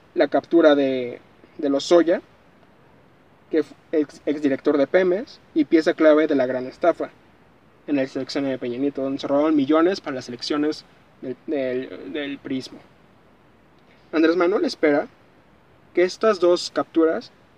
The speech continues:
sean suficientes para las elecciones del veintiuno, que estas capturas le den muchas más, más votantes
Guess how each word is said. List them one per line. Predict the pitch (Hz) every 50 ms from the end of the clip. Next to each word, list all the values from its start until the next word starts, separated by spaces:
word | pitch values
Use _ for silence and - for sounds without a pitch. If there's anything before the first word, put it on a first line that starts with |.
| _ _
sean | _ - - 180 180 175
suficientes | - 196 175 170 - - 175 180 175 175 - 180 220 233 - - _ _ _ _ _ _ _
para | 143 135 135
las | 135 131 - 143
elecciones | 135 127 - 165 156 156 151 143
del | 143 127 127
veintiuno, | 123 123 127 123 170 170 165 139 - - _ _ _ _ _ _ _ _ -
que | 180 180
estas | 180 - - 190 214 254 - -
capturas | - 165 - - 175 170 160 175 220 - - - _ _ _ _ _ _ _
le | - 160 151 143
den | 147 156 165 180 - - -
muchas | 160 156 147 - - 170 156 - -
más, | 175 165 165 180 185 190 214
más | 190 185 214 208
votantes | 190 202 - - 165 160 156 - 156 170 226 - -